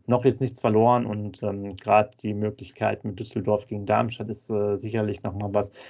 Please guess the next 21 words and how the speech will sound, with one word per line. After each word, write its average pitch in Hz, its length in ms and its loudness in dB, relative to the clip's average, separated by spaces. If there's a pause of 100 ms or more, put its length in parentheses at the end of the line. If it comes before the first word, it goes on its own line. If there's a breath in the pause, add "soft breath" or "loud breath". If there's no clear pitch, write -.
(180 loud breath)
Sehr 135 260 6
interessant, 139 540 -2
auch 139 180 0
psychologisch 131 640 -2
finde 151 220 -6
ich 135 120 -10
ja 139 120 2
der 131 120 0
Spieltag, 131 560 0
dadurch, 113 260 0
dass - 200 -4
wir 120 120 2
mehr 113 180 2
oder 110 160 2
weniger 117 240 0
die, 101 200 -4
die - 140 -8
Letzten 127 360 0
sind, 120 180 2
die 101 60 -8
spielen. 170 500 2